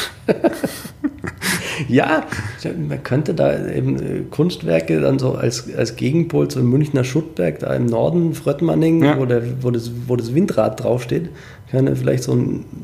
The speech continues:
Speaker 2: E-Scooter-Berg im Münchner Süden machen.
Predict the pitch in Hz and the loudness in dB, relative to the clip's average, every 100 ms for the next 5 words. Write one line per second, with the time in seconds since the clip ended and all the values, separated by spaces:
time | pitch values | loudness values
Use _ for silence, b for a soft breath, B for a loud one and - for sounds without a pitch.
0 | - - 82 - - 117 120 117 113 113 | -10 -4 -4 -4 -4 0 0 2 2 2
1 | - 113 113 110 - - 120 127 127 123 | 0 -2 -2 -4 -10 -12 -2 0 2 0
2 | 117 156 123 104 101 | 0 0 0 -2 -4